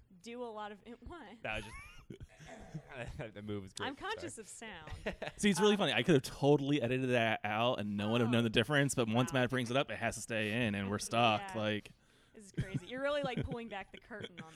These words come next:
Speaker 1: this
Speaker 2: Yeah.
Speaker 1: whole process. Um, but, uh, yeah, and, uh, some other times, though, I'm trying to think of, like, atypical writing experiences. Sometimes we've actually done improv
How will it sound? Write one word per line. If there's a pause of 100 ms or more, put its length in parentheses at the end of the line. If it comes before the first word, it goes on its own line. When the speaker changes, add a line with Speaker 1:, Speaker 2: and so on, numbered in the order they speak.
Speaker 1:
this
Speaker 2:
Yeah.
Speaker 1:
whole
process. (360)
Um, (440)
but,
uh, (340)
yeah,
and,
uh,
some
other
times,
though,
I'm
trying
to
think
of,
like,
atypical
writing
experiences.
Sometimes
we've
actually
done
improv